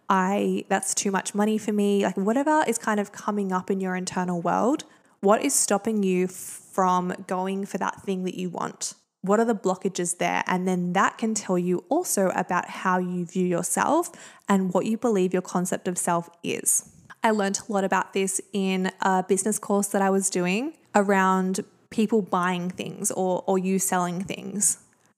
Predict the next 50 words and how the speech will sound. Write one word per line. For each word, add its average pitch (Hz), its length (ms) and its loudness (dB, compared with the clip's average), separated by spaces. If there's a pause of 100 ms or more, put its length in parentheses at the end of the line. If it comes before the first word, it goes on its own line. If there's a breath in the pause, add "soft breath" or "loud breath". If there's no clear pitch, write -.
(120)
So - 140 0
if 190 100 0
you're 190 80 4
a 185 60 0
business 214 320 0
owner, 202 240 0
you 190 100 2
might 180 160 2
be 185 80 -2
able 180 100 2
to 180 60 -2
relate 180 260 0
to - 120 -6
this. - 280 -2
And 185 120 0
it's - 160 -6
like, 180 280 2 (300 loud breath)
if 220 180 0
you 202 120 2
put 294 200 0
an 311 160 0
offer 202 220 2 (100)
out - 540 2 (420)
and 190 380 4
somebody 202 460 2
sees 185 240 -2
that 185 180 0
offer 185 400 0 (240)
and 180 360 2
it 185 200 -2
speaks - 460 2
to 240 120 0
them 185 200 2
because 202 260 2
they're 196 100 2
like, 185 240 2
"Oh 220 60 2
my 247 140 0
God, 302 320 2 (160)
I 190 240 6
identify 202 560 2
as 190 220 0
this 185 160 0
type 190 140 0
of 190 120 -2
person. 254 440 2
I 202 220 2
need 180 280 0
this 220 220 2
thing." 214 480 -2